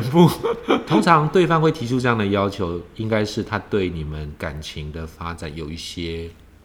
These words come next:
Speaker 2: 不信任感存在，对啊。
Speaker 1: 我想象一下，如果真的我接收到这样的要求，我就会第一个问说：为什么？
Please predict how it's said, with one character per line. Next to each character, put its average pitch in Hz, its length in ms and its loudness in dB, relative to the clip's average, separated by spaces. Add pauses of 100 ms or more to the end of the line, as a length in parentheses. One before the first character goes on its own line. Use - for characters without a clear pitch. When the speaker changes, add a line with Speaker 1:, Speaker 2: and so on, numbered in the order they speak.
(100)
Speaker 2:
不 90 100 -6
信 92 240 -6
任 82 160 -6
感 78 260 -12
存 71 220 -14
在， 73 280 -12 (100)
对 73 200 -10
啊。 67 80 -16 (560)
Speaker 1:
我 170 100 -2
想 131 260 -2
象 156 300 -2
一 120 40 -4
下， 123 340 0
如 127 160 -4
果 143 200 -2
真 139 220 -6
的 117 380 -4 (160)
我 135 140 -4
接 151 160 -2
收 151 120 -4
到 143 140 0
这 143 80 -2
样 135 120 -2
的 113 100 -6
要 120 240 -6
求， 120 180 -12
我 113 160 -12
就 143 180 -6
会 143 160 -6
第 135 200 -6
一 117 60 -6
个 117 100 -6
问 120 240 -4
说： 113 320 -8 (280)
为 170 120 -4
什 - 140 -10
么？ 98 220 -10